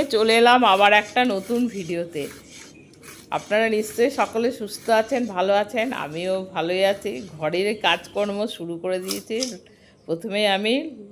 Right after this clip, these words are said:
লাউটাকে ধুয়ে লাউটা কেটে নিচ্ছি, আর আমি বটিতেই কাটি। তো সেই জন্য আগে লাউটা কেটে নিচ্ছি। লাউ কাটতে তো অনেকটা সময় লাগবে না, সেই জন্য লাউটা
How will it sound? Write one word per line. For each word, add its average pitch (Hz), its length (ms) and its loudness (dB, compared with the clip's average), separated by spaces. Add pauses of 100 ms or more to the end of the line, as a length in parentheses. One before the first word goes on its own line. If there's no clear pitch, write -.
লাউটাকে 180 500 0 (140)
ধুয়ে 196 300 0 (180)
লাউটা 165 340 2 (160)
কেটে 175 340 -4
নিচ্ছি, 143 340 -10 (120)
আর 143 80 -4 (100)
আমি 165 180 -4 (920)
বটিতেই 214 520 -6 (100)
কাটি। - 300 -4 (1800)
তো 156 120 -6 (220)
সেই 160 220 -6
জন্য 190 200 -4 (200)
আগে 180 180 -2 (200)
লাউটা 160 360 0 (100)
কেটে 175 320 -6
নিচ্ছি। 196 340 -8 (760)
লাউ 139 140 -2 (100)
কাটতে 170 260 -6 (100)
তো 190 40 -4 (100)
অনেকটা 170 300 -6 (120)
সময় 185 360 -8
লাগবে 220 320 -6
না, 170 60 -6 (140)
সেই 160 180 -12
জন্য 165 140 -8 (160)
লাউটা 165 300 -4